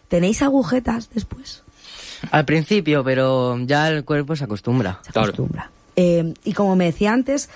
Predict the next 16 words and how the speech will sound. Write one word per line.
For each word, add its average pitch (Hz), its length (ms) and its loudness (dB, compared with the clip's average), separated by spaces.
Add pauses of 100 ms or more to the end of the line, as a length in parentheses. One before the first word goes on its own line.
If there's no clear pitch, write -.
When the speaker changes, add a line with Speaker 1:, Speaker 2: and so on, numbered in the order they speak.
(140)
Speaker 1:
Jorge 208 300 2
y 254 60 2
Katia 240 360 0
han 208 200 0
llegado 196 360 2
a 165 300 0
decir, 151 220 -2
"Mira, 180 120 2
yo 165 120 2
he 165 40 0
plantado 202 420 0
esto, 196 200 -2
una 147 140 0
lechuga, 185 400 0
una 175 480 2
cebolla, 185 500 0